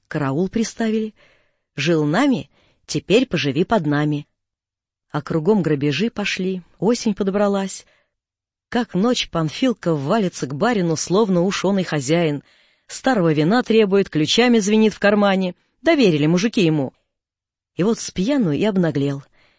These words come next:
"Всё до вашей смерти при вас будет. Отдайте за меня Леночку". Барин вскинулся было. "То есть как?"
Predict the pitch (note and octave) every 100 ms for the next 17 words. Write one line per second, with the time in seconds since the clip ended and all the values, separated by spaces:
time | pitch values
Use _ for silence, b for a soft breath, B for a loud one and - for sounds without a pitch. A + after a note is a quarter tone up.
0 | _ _ _ _ - - A3 D#3 D#3+ F3+
1 | E3 D3+ - D#3 A3 C4+ - - - _
2 | - B3+ A3+ C#3 - C3+ - - - _
3 | _ _ _ _ _ _ - A#3 G#3 C3+
4 | - A#2+ C#3 C3+ C#3+ D3 B2+ - - F3
5 | _ _ _ _ _ _ _ _ _ _
6 | _ _ _ _ _ - D3+ G3+ E3 -
7 | - C#4+ A3 F3 - G#3 A3 D#3 D3 _
8 | _ _ _ _ _ _ - E3+ G#3 A#3+
9 | - - - E4+ D#4 G#3 E3+ -